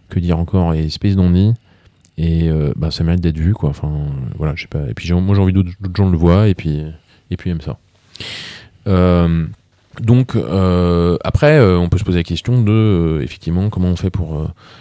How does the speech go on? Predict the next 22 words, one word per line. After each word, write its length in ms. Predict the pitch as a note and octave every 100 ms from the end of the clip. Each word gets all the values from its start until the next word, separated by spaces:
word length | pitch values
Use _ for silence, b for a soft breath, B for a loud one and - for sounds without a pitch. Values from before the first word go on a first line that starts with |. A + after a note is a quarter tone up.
| B
pour 160 | - F2
atteindre, 340 | D#2 F#2+ F2+ D#2+
euh, 440 | D#2+ D#2+ D#2+ D#2+
un 40 |
mass 180 | E2+ D2+
market, 400 | E2 D#2 G2 G#2
et 60 | D#2+
cetera. 240 | - E2
Mais 140 | - -
j'ai, 200 | - A2
j'aimerais, 420 | - G#2 A#2 A#2 -
j'aimerais 300 | F2+ G#2 A2
mettre 180 | C3 -
au 60 | A#2+
point 120 | B2
quelque 220 | A2 F#2+
chose 160 | F2+ A#2+
sur 140 | G2
l'industrie 480 | F#2 F#2 - A2 G2+
actuellement, 440 | F2 D#2+ E2+ A#2+
c'est 140 | C3+ -
que 200 | -